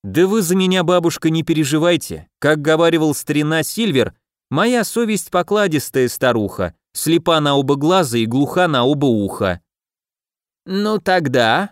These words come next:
Зула прищурилась и посмотрела на лежащую между двух охотников женщину. «Перед тем, как начну проводить ритуал, может быть, расскажешь, откуда пояс достал?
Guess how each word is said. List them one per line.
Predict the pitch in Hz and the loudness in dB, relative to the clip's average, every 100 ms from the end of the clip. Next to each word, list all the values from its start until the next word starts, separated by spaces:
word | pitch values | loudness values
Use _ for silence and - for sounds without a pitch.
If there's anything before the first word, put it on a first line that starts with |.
| - | -10
Зула | 92 117 151 143 | -6 0 2 2
прищурилась | 143 127 - 127 135 165 - | -2 -4 -2 0 0 0 -2
и | |
посмотрела | 151 139 147 135 160 165 156 | -6 -4 -2 -2 0 0 0
на | 143 | 0
лежащую | 143 123 147 147 - 147 | 0 0 0 -2 -2 -2
между | 143 120 131 | 0 -2 -2
двух | 123 139 139 | -2 -2 0
охотников | 127 147 135 151 165 151 | -2 -2 -2 -4 -2 -2
женщину. | 127 110 - - 95 87 - _ _ _ _ _ _ _ _ - | -2 -2 -4 -6 -6 -8 -12 _ _ _ _ _ _ _ _ -2
«Перед | 151 175 175 | 0 0 -2
тем, | - 190 185 | -2 0 0
как | 170 170 170 | 0 -2 0
начну | 170 165 180 170 | -2 -2 -2 -2
проводить | 170 165 165 165 156 | 0 0 0 0 0
ритуал, | 160 160 180 143 90 73 - - | 0 0 0 0 0 -6 -12 -4
может | 156 214 185 196 | -2 0 0 -2
быть, | 175 202 196 | -2 -4 -2
расскажешь, | 196 - - 240 185 - | -2 -4 -4 -4 -2 -4
откуда | 175 - 202 190 | -4 -4 -2 -2
пояс | 185 226 190 117 | 0 0 0 0
достал? | 107 107 - 104 98 90 | -2 -2 -2 -2 -2 -4